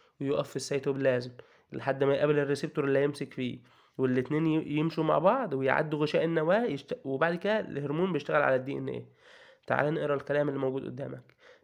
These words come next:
Mechanism of action of glucocorticoid. الجلوكوكورتيكوي-، آه، ال-، آه، كورتيكوستيرويد اللي هي، آه، اللهم صل وسلم وبارك على سيدنا محمد. الكورتيكوستيرويد اللي هي الهرمونات اللي تفرز من غ-، من قشرة الغدة الكظرية كلها بتشتغل بنفس الميكانيزم.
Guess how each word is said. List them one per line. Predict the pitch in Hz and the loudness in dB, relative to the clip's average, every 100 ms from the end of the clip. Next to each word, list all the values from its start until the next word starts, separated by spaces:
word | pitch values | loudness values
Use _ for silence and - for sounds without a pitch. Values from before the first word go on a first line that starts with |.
| 143 | -4
Mechanism | 139 143 175 175 143 | 0 2 2 2 0
of | 139 | -4
action | - 143 180 175 | -6 -4 -4 -4
of | 131 | -4
glucocorticoid. | 123 120 127 160 175 190 185 190 147 - _ _ _ - - | -4 -2 -2 0 -2 -2 2 2 2 -6 _ _ _ -20 -10
الجلوكوكورتيكوي-، | 143 139 160 202 180 143 127 131 156 160 | -4 0 0 0 0 -2 -4 -2 0 0
آه، | 135 127 | 0 -2
ال-، | 131 131 - | -2 -6 -4
آه، | 131 127 | -2 -2
كورتيكوستيرويد | 127 135 127 185 175 - 135 151 160 156 - | -2 -4 -4 -4 -6 -4 0 0 0 -6 -12
اللي | 143 135 | -8 -6
هي، | 156 151 135 - - - - - - _ _ _ - - _ _ - | -2 0 -2 -6 -20 -20 -20 -20 -20 _ _ _ -20 -20 _ _ -2
آه، | 131 120 | 0 0
اللهم | 127 139 | 2 0
صل | 135 139 | 0 -6
وسلم | 131 135 | -6 -6
وبارك | 131 131 | -6 -8
على | 131 | -8
سيدنا | 143 | -6
محمد. | 131 139 147 143 127 | -4 -2 0 -2 -4
الكورتيكوستيرويد | - 131 170 170 - 156 151 | -8 -4 -4 -4 -2 -4 -2
اللي | 147 | -2
هي | 156 | 0
الهرمونات | 151 139 139 151 | 0 0 0 0
اللي | 139 | -2
تفرز | 160 147 139 | -2 -2 -2
من | 131 | -2
غ-، | 131 147 139 | -4 -4 -4
من | 135 | -6
قشرة | 127 165 156 135 | -4 -4 -4 -2
الغدة | 139 147 143 | -2 -2 -4
الكظرية | - 131 135 143 | -6 -2 -2 -2
كلها | 147 147 185 | -2 0 -2
بتشتغل | 185 - 147 | -4 -2 -2
بنفس | 135 135 - | 0 -2 -4
الميكانيزم. | 127 117 123 120 | -8 -6 -6 -8